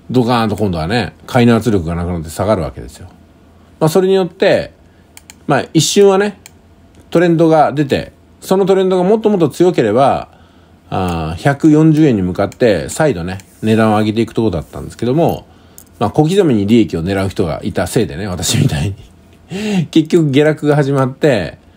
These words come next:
えー、トレンドじゃなくて、このレンジの方に近くなってきたかなってとこです。ですんで、これから見なくちゃいけないのは、このレンジがね、あのー、さらに維持されていって、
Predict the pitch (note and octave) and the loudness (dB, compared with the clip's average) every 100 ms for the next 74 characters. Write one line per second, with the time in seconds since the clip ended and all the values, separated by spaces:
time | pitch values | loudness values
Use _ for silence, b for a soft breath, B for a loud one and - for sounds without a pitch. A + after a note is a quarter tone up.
0 | B B - _ - G#2+ G2+ D3+ D#3+ D3 | B B -20 _ -2 -2 2 2 2 2
1 | D3 D3 C3+ A2 G2+ F#2+ A#2 F#3+ G3 G3 | 2 0 -2 -4 -2 0 2 2 2 2
2 | F#3+ G3 C3+ F2+ - B2 G2+ E2 D#2+ D#2 | 4 2 2 -2 -2 -4 -2 -8 -10 -14
3 | - E2+ G2 A#2+ - C2 C2 - - - | -12 -8 -6 -8 -10 -12 -12 -14 -20 -20
4 | b b b b - F#3 E3 B2+ - F3+ | b b b b 0 2 2 2 2 2
5 | F#3 F#3+ G#3+ G#3 F#3 F3+ B2+ - F#2 G2+ | 4 2 2 2 2 2 0 -2 -2 0
6 | G2+ F2+ A2 A2 C#2 - - D#3 D#3 D3+ | -2 -2 0 0 -2 -4 0 2 4 2
7 | D3+ D3 E3+ A3 _ _ _ _ _ - | 2 0 -2 -6 _ _ _ _ _ -14
8 | G2 F#2+ F2 E2+ D#2+ D2 - - _ - | -8 -6 -4 -4 -6 -8 -14 -20 _ -20
9 | _ D3+ C3+ E3 A#2+ A2+ B2+ A2+ G2 F2 | _ -6 0 0 0 -2 0 0 -2 -4
10 | D#2 E2 - D#3 C3 E2+ | -6 -8 -4 0 0 0